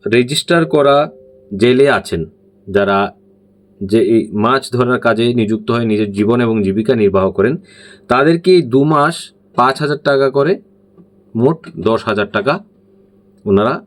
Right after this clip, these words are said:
মানে রাজ্য সরকার দেবেন। এবং প্রতি বছর এই দু মাস বিভিন্ন রেজিস্টার মাছ ধরা জেলেদেরকে ওনারা দিতে থাকবেন। মোটামুটি তার জন্য রাজ্য সরকার আরও দুশো কোটি টাকার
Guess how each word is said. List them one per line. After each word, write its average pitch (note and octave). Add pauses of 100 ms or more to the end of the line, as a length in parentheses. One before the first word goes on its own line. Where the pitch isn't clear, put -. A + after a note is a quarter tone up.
(160)
মানে G#2+
রাজ্য G2+
সরকার A#2
দেবেন। - (160)
এবং A2+
প্রতি C#3+
বছর F3+ (320)
এই D3+
দু D#3
মাস F2+ (280)
বিভিন্ন C#3+
রেজিস্টার D#3 (240)
মাছ A2+
ধরা C#3+
জেলেদেরকে B2
ওনারা A2 (580)
দিতে A2
থাকবেন। E2 (640)
মোটামুটি E3+
তার D3
জন্য D#3+ (1200)
রাজ্য A#2+
সরকার D#3
আরও B2+
দুশো A#2
কোটি A#2
টাকার B2